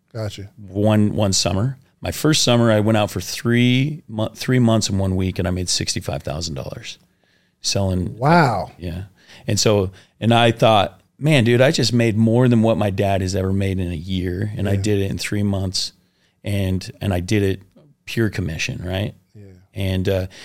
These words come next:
Speaker 2: you know, they, they recruit a lot of return missionaries because these guys know how to knock doors, right?
Speaker 1: Yeah.
Speaker 2: And so that, that's like,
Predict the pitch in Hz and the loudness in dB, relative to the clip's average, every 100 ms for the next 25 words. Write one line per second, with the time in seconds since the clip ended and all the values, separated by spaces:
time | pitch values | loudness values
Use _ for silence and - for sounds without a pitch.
0 | - 113 107 104 107 104 104 98 - 113 | -8 0 2 4 4 2 2 0 0 2
1 | 101 101 98 92 98 95 107 101 101 95 | 4 4 2 0 -2 -4 -2 0 0 0
2 | 104 98 95 95 95 98 92 95 92 95 | -2 -2 -2 -4 -4 -2 -2 -2 -2 -4
3 | 95 95 90 - 92 92 90 104 117 120 | -4 -4 -4 -4 -6 -6 -4 -4 -2 -2
4 | 113 95 95 104 98 95 90 98 - 98 | 0 0 0 0 0 0 0 -2 0 -4